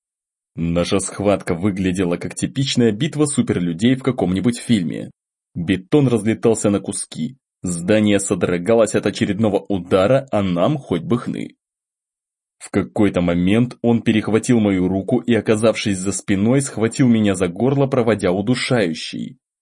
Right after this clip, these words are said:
Броня на шее не выдерживала, трещала по швам, и черт его знает, чем бы все это закончилось. Пытаясь высвободиться, я воспользовался шипом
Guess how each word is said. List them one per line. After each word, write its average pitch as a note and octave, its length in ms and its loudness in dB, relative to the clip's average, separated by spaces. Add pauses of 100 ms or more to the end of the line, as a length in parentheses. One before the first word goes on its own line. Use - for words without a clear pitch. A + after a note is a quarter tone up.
(340)
Броня F2 460 0
на B2 140 2
шее A2+ 340 2
не G2+ 180 2
выдерживала, F#2+ 1040 -2
трещала G2+ 460 0
по G2+ 120 0
швам, G2 380 0
и G#2+ 200 -6
черт A2+ 360 0
его G#2 140 0
знает, G2+ 520 0
чем A#2+ 320 0
бы A2+ 80 -2
все - 440 -2
это A2 300 0
закончилось. G#2+ 920 -2 (640)
Пытаясь E2+ 580 0
высвободиться, A2+ 840 0
я A2 140 4
воспользовался G#2 720 0
шипом A#2+ 580 0